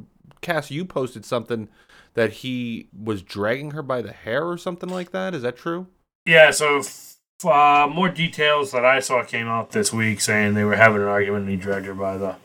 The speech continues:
Speaker 2: hair down the hallway, which is, you know, just stupid, stupid,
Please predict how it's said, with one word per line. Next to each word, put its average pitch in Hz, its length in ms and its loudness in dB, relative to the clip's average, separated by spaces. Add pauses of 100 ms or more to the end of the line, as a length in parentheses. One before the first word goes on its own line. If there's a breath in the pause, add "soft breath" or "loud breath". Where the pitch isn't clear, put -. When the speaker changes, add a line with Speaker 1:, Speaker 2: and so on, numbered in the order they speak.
(260)
Speaker 2:
hair 107 200 4
down 104 180 2
the 95 60 0
hallway, 104 460 8 (100)
which 104 220 -4
is, 98 200 -4
you 113 100 -2
know, 98 180 -4 (1300)
just 104 200 -12 (500)
stupid, 131 680 -6
stupid, 98 560 -10